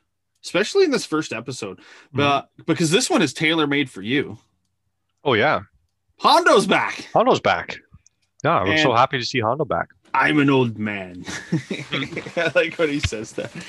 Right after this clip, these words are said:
Speaker 1: I'm like, "Hondo, how old is your, or, like, how long does your, your species live? Like, come on, you're old.
Speaker 2: Mm-hmm.
Speaker 1: You're exactly the same. You look no different."
Speaker 2: Well, he does, 'cause the style's weird.
Speaker 1: A little bit. That's the
Speaker 2: <laughs>
Speaker 1: only thing. That's the
Speaker 2: Yeah,
Speaker 1: only thing.
Speaker 2: he's still the same.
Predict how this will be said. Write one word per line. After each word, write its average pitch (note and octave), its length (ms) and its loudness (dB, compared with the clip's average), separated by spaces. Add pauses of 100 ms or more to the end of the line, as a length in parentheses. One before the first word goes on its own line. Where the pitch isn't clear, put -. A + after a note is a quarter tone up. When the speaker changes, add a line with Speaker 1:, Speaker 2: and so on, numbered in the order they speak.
Speaker 1:
I'm A3+ 120 -4
like, F3+ 180 2
"Hondo, D#3+ 460 4 (240)
how G#3 180 4
old F3 280 6
is D3 200 6
your, D3 240 4
or, C#3+ 60 2
like, C#3+ 180 0
how E3 160 2
long C#3+ 320 0
does B2 160 -2
your, A2 340 -6
your G#2+ 280 -8 (600)
species B2+ 720 -6
live? G2+ 280 -10 (100)
Like, G#2+ 180 -16
come B2+ 180 -8
on, F#2 220 -12 (180)
you're G#2+ 180 -14
old. C#3 120 -10
Speaker 2:
Mm-hmm. A#2 220 -6
Speaker 1:
You're A#2+ 240 -8
exactly C3 480 -4
the G#2+ 100 -10
same. F#2+ 380 -14
You D3 140 2
look D#3 160 2
no C#3+ 140 -2
different." A2+ 340 -10 (1040)
Speaker 2:
Well, C#3 120 2
he B2+ 100 2
does, A2 240 2
'cause G2 160 -4
the G2 80 -6
style's G2+ 420 0
weird. F2 240 -6 (440)
Speaker 1:
A F3+ 120 2
little F#3+ 320 8
bit. F3+ 160 6
That's D#3+ 260 2
the E3+ 140 6
Speaker 2:
<laughs> D#3+ 40 6
Speaker 1:
only D3 240 4
thing. C#3+ 280 -2
That's B2+ 180 -2
the A#3 180 2
Speaker 2:
Yeah, C3 180 4
Speaker 1:
only C#3 140 -2
thing. B2 100 -2
Speaker 2:
he's B2 180 -6
still B2 180 -2
the G#2 80 0
same. G2 220 -2